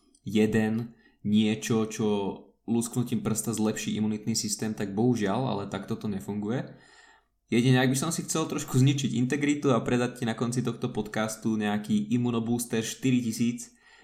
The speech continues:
čo bude v podstate magnésko so zinkom v kapsuli. A keďže ľudia nečítajú obaly, tak tam dáme štyridsať eurovú cenu. Nejaký marketingek k tomu, influencerov a niečo by z toho možno bolo. <laughs> Ale potom by som sa asi hanbil chodiť po kanáloch, no.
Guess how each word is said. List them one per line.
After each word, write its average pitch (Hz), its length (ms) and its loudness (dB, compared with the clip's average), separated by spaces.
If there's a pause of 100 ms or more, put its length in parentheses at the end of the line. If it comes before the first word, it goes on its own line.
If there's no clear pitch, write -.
(160)
čo 110 80 -2
bude 113 160 0
v - 80 -10
podstate 107 320 -4
magnésko 104 480 -2
so 104 80 0
zinkom 104 480 0
v - 80 -16
kapsuli. 101 420 -4 (920)
A 98 880 -4
keďže 101 160 -4
ľudia 104 320 0
nečítajú 104 320 -2
obaly, 101 400 -2
tak 104 160 -6
tam 107 80 0
dáme 101 240 -2
štyridsať 101 480 -4
eurovú 104 400 0
cenu. 107 240 -2 (800)
Nejaký 104 260 -2
marketingek 117 640 0
k - 60 -6
tomu, 113 260 2
influencerov 107 840 0
a 95 100 -4
niečo 101 220 -6
by 101 100 -4
z - 160 -4
toho 101 140 0
možno 104 260 -2
bolo. 101 460 -2 (140)
<laughs> - 280 -18
Ale 104 380 0 (400)
potom 110 160 0
by 110 80 0
som 117 160 -2
sa 113 100 2
asi 113 140 -2
hanbil 113 260 2
chodiť 110 300 -2
po 117 80 -2
kanáloch, 92 480 -2
no. 98 320 -8